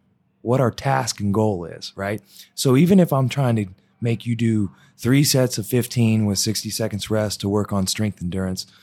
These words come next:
I'd still like you to get heaviest weight you can where,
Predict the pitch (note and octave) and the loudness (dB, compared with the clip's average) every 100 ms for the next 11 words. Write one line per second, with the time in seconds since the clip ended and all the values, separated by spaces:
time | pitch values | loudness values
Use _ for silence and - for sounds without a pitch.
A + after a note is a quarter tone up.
0 | _ - G2+ - - E3+ E3+ A#2 - _ | _ -8 -6 -4 0 2 4 0 -6 _
1 | _ _ - G2 A#2 E3 - G2+ F#2+ G#2+ | _ _ -12 0 2 0 -2 -4 -2 -2
2 | G2+ - _ _ _ - D3+ E3 D#3 A2+ | -2 -4 _ _ _ -6 0 2 4 2
3 | - G2+ C3+ D3+ B2+ G#2 - C3 A#2+ A2 | 0 -2 -2 -2 -4 -14 -4 0 2 2
4 | G2 - _ _ _ _ _ _ _ _ | -2 -6 _ _ _ _ _ _ _ _
5 | _ A2+ A#2+ | _ -2 0